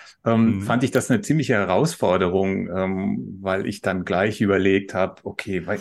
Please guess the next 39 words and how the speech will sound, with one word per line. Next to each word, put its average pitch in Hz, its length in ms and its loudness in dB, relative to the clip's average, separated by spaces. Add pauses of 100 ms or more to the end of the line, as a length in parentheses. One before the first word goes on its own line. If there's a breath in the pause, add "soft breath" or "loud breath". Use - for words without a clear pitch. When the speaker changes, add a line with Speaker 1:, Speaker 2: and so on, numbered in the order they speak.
Speaker 1:
welcher 101 280 -4
Gegenstand 95 680 -2
repräsentiert 101 1080 2
und 95 280 -2
dann 98 400 0 (360 loud breath)
darf 101 220 -2
das - 160 -4
ja 98 120 -2
auch 101 120 -2
nicht 110 160 -2
zu 143 120 0
langweilig 95 580 0
sein, 95 240 -2
damit 92 280 -2
hier 101 120 -6
die 92 80 0
Leute, 92 300 -2
die 95 100 -2
das 92 180 0
schauen, 90 360 2
nicht 92 180 -6
irgendwie 95 280 -2
denken, 90 400 -4
mein 85 220 -4
Gott, 85 420 -6
ist - 280 -12
das - 200 -12
öde 90 440 2
oder, 87 340 0 (340 loud breath)
oder 98 280 2
nee, 98 240 2
jetzt - 240 -2
zieht 104 180 0
er 98 100 2
irgendwas, 185 840 -2
ähm, 87 400 -2 (640 loud breath)
Wertvolles, 120 680 0
Look. 120 240 0
Also 107 400 0